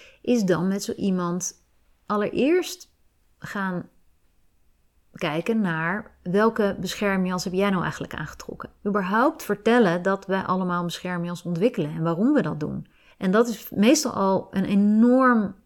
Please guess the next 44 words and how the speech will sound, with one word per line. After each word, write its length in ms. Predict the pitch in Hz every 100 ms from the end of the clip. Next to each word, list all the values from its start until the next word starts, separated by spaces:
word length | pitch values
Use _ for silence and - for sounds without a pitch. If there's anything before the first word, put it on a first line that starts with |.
| _ _ - 180
moment 400 | 196 190 202 202
van 140 | 180
herkenning, 520 | 165 170 - 208 175
dat 100 | 165
mensen 400 | 170 175 170 170
bede-, 280 | 170 185 185
beseffen: 440 | 156 185 190 180 170
"Jeetje, 460 | 180 220 233 202
zit 200 | 180 202
het 120 | 180
zo 280 | - 202 294
in 120 | 269
elkaar? 500 | 170 156 - - 147
Nu 240 | 165 196 240
pas 280 | 226 180 -
snap 280 | 214 208
ik 100 | 185
waarom 320 | 185 185 190 185
er 100 | 175
verschillende 640 | 185 - 196 185 175 170 - - - _ -
geluiden 600 | - 180 175 220 285 214
in 160 | 175
mij 240 | 170 165 165
zich 240 | 160 170
afspelen." 600 | 175 - - - - 170
De 80 | 175
een, 600 | - 196 202 190 185 170
één 260 | 117 180 190
geluid 380 | - 190 175 180
wat 140 | 165
constant 340 | - 214 185 175
maar 120 | 160
door 240 | 196 226
wil 100 | 190
gaan 300 | 180 175 165
en, 180 | 165 165
en 160 | 165 170
moet 140 | 175
presteren, 560 | 180 175 - 196 185 175
en 100 | 170
een 60 |
ander 320 | 170 180 170
deel 280 | 165 170 165
wat, 260 | 160 156